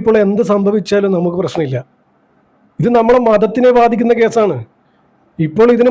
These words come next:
മറുപടി കൊടുത്തില്ലെങ്കിൽ നമുക്ക് തന്നെ അടങ്ങാറാണ്. ഇവള് നമ്മുടെ ആളായിട്ടാണ് മറ്റു മതസ്ഥരെ അടങ്ങാറാക്കാൻ പോകുന്നത്. അപ്പോൾ അതിനൊക്കെ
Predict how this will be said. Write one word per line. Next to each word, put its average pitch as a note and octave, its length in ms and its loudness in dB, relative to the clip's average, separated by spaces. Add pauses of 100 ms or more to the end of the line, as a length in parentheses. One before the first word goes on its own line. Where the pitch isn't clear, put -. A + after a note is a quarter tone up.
മറുപടി G#3+ 380 2
കൊടുത്തില്ലെങ്കിൽ A3+ 480 0
നമുക്ക് G3+ 340 -2
തന്നെ G#3+ 200 0
അടങ്ങാറാണ്. F3+ 440 -2 (800)
ഇവള് G#3+ 260 2
നമ്മുടെ A3 300 2 (140)
ആളായിട്ടാണ് A3+ 560 0 (140)
മറ്റു F#3 240 -4 (100)
മതസ്ഥരെ G#3 420 -2
അടങ്ങാറാക്കാൻ F#3 560 -2
പോകുന്നത്. C3+ 320 -4 (920)
അപ്പോൾ F3+ 220 -2
അതിനൊക്കെ A3 340 2